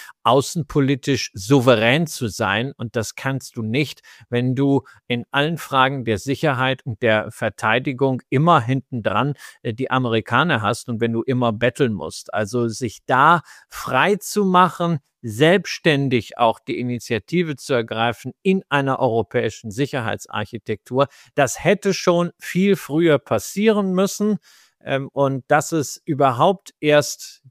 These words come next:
diesen Feldzug Russlands gegen die Ukraine gebraucht hat, bis man dort mal aufgewacht ist und dann noch obendrauf jetzt Trump zwei,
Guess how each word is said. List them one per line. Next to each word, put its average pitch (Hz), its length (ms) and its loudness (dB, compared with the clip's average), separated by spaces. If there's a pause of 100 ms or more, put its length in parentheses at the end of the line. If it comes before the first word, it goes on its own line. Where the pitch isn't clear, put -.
diesen 131 540 -4 (300)
Feldzug 180 720 0
Russlands 143 720 -2
gegen 147 340 -6
die 123 100 -10
Ukraine 156 540 -2
gebraucht 107 560 -2
hat, 98 220 -6
bis 180 340 4
man 143 320 0
dort 143 360 4
mal 123 300 0 (300)
aufgewacht 170 840 -2
ist - 340 -6
und 127 340 0
dann 220 180 6
noch 175 380 4 (160)
obendrauf 151 960 4 (100)
jetzt - 600 -2 (180)
Trump 143 480 -2
zwei, 139 520 -2